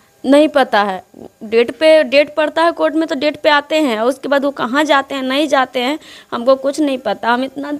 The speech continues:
time से इस घर में अकेले रह रहे हैं, हमको सिर्फ मतलब एक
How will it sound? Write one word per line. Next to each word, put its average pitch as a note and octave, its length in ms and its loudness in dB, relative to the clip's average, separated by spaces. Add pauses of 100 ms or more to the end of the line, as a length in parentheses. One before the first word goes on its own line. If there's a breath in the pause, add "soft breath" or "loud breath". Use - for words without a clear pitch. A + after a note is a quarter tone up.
(100)
time C4+ 240 -2
से D4 120 -10
इस C4 100 -10
घर C#4 180 2
में C4 140 -2
अकेले C4 400 0
रह A#3 200 2
रहे A3+ 140 2
हैं, C#4 180 -2 (460 loud breath)
हमको C4+ 520 0
सिर्फ D#4+ 340 -2
मतलब D4+ 260 0
एक D#4 360 2